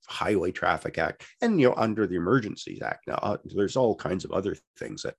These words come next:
uh, that they could be charged with. And there's no guarantee that there won't be other charges later down the line, um, when they finally get their acts together. Or, like I said, you know, if they decide that there's serious,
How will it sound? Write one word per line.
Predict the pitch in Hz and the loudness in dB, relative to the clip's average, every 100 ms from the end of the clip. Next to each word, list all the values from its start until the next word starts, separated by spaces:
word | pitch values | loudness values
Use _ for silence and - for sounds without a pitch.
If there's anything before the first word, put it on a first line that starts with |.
| - | -10
uh, | - - - - - - | -8 -8 -10 -20 -4 -2
that | 95 | -2
they | - | 0
could | - 120 | 0 2
be | 135 | 0
charged | - 135 147 - | 2 0 0 0
with. | 208 - | 0 2
And | 147 | 2
there's | 143 170 | 4 4
no | 160 123 101 - - | 4 4 -2 -6 -2
guarantee | 107 92 - 110 101 | -2 -2 -2 -2 0
that | 90 82 _ _ _ | -2 -2 _ _ _
there | 80 | -4
won't | 85 92 | -4 -4
be | - 90 - - | -4 -6 -8 -2
other | 90 95 - - | 0 0 -2 -4
charges | - 90 82 - - | -2 -2 -2 -6 -2
later | 90 82 80 - - | -2 0 -2 -6 -4
down | 85 82 | -4 -2
the | - | 0
line, | 107 139 104 110 101 - - - - | 2 4 2 -2 -10 -16 -20 -20 -6
um, | 87 82 82 85 | -4 -2 -2 -4
when | 92 | -4
they | 80 | -6
finally | 85 82 76 | -6 -6 -6
get | - | -4
their | - - | -2 0
acts | 104 - - - | 0 -2 -12 -10
together. | - 78 - - - - - - - | -6 -4 -4 -4 -8 -14 -18 -6 6
Or, | 220 185 156 | 10 10 10
like | 135 | 6
I | 127 | 6
said, | - 117 | 6 4
you | 113 | 4
know, | 117 - | 4 2
if | - _ - | -2 _ -2
they | 110 | 0
decide | 104 107 131 127 | 0 -2 0 -2
that | - | -2
there's | 98 80 | -4 -4
serious, | - - 110 107 95 | -2 4 6 6 4